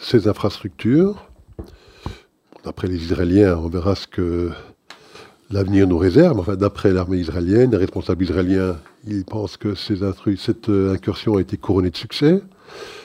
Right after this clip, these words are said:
Il y a eu une douzaine de morts côté palestinien, malheureusement un mort côté israélien. Euh, mais, euh, ce qui est intéressant dans cette histoire, je pense, c'est la réaction, euh, de la communauté internationale, que ce soit au niveau des, euh,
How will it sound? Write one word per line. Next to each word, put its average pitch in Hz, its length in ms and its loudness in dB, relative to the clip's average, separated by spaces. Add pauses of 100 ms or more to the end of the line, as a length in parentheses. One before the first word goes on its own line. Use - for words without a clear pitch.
(260)
Il 95 60 -8
y - 20 -4
a 87 60 -4
eu - 20 -4
une 87 100 -8
douzaine 95 520 0
de 87 140 -4
morts 98 440 6
côté 98 300 -2
palestinien, 120 760 2
malheureusement 92 680 -2
un 98 120 -4
mort 95 260 -4
côté - 380 -8
israélien. 104 640 2 (1160)
Euh, 98 320 -4
mais, 117 160 8 (180)
euh, 104 300 -2
ce - 80 -16
qui - 80 2
est 113 100 4
intéressant 101 460 2
dans 104 100 2
cette - 240 -8
histoire, 147 380 2
je 98 60 -6
pense, - 200 -2
c'est 107 80 -2
la 98 160 2
réaction, 131 640 0 (1300)
euh, 98 220 -4
de 95 80 2
la 101 80 4
communauté 98 460 2
internationale, 117 800 2
que 113 80 4
ce - 160 0
soit 104 220 0
au 95 60 2
niveau 95 360 2
des, 87 400 0
euh, 82 440 -2